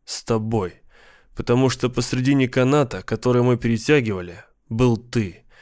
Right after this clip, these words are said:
Да что там посредине? Ты сам был этим канатом, центром нашей жизни. Я знаю, дети иногда винят себя за то, что их родители разошлись, но то, что удерживало нас друг возле друга,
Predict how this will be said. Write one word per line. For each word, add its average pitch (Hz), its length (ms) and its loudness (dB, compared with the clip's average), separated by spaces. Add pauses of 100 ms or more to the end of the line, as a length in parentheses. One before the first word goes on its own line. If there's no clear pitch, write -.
(400)
Да 139 180 0
что 233 200 0
там 107 220 -2
посредине? 110 640 -2 (280)
Ты 151 180 2
сам 160 380 4
был 110 180 4
этим 113 300 0
канатом, 127 560 2 (160)
центром 131 640 4
нашей 127 320 2
жизни. 123 480 -2 (420)
Я 131 240 2
знаю, 143 420 4
дети 127 400 2
иногда 120 520 2
винят 120 420 2
себя 120 340 2
за 117 140 2
то, 127 220 0
что - 180 -4
их 123 180 0
родители 123 460 0
разошлись, 123 720 0
но 107 320 -2 (380)
то, 123 180 4
что 120 280 0
удерживало 117 680 4
нас 117 340 0
друг 127 300 0
возле 120 340 2
друга, 113 520 -2